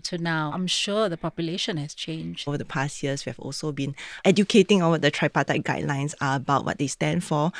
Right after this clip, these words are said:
Speaker 1: Yep.
Speaker 2: what employers should and should not do, as well as enforcing against those who are errant employers. So I think for,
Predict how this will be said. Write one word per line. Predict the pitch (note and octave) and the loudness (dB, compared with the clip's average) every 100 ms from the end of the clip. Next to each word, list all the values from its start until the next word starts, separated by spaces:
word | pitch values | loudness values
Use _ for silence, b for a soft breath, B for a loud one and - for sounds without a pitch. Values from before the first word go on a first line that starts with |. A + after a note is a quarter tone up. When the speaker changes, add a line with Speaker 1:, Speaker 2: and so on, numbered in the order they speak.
| B | B
Speaker 1:
Yep. | F3 | 0
Speaker 2:
what | F3+ - | 4 4
employers | D3+ F#3 D#3+ E3 F3+ - - | 2 4 6 8 6 4 2
should | A3 - | 4 4
and | D3+ | 4
should | - - | 2 2
not | D3+ E3 F3+ | 2 0 0
do, | G#3+ G#4 - B B B | 0 0 -4 B B B
as | - - | -2 2
well | F#3 | 4
as | E3 C#3+ | 4 2
enforcing | C3+ - C#3+ D3 D#3 C#3+ D3 | -4 -2 -2 0 0 -2 -2
against | D3+ D3+ D#3 - | -4 0 -2 -2
those | D3 D#3 | -4 -4
who | - - | -6 -10
are | - | -8
errant | B2 B2+ | -8 -8
employers. | - B2+ C3 B2 C3 G#3 | -10 -10 -10 -8 -6 -4
So | |
I | C#4 | -2
think | E4+ F4 | -2 2
for, | D3+ | 2